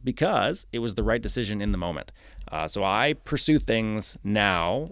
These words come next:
all the time, and 'cause I'm multivariant, I do lots of different things. Uh, and as long as I've d-, used that prism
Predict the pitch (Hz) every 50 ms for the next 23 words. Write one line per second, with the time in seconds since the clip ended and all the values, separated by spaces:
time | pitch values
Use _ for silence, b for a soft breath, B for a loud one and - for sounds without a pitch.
0 | - - - 110 110 107 117 123 120 - 113 101 90 95 110 135 135 107 92 92
1 | - - - - 98 90 92 98 98 98 95 - 107 101 87 95 92 90 98 110
2 | 120 98 87 87 82 92 92 92 87 - - - 101 - 104 101 - - 98 90
3 | 90 127 175 202 - b b b b b b b - 87 92 90 90 - 107 113
4 | 117 104 107 113 120 139 151 170 170 147 113 104 92 - - - - - - -
5 | - - 175 - - - - 151 143 127 135 139 123 98 - 117 104 92 - -
6 | - - 147 175 180 131 101 82 80 85 104 117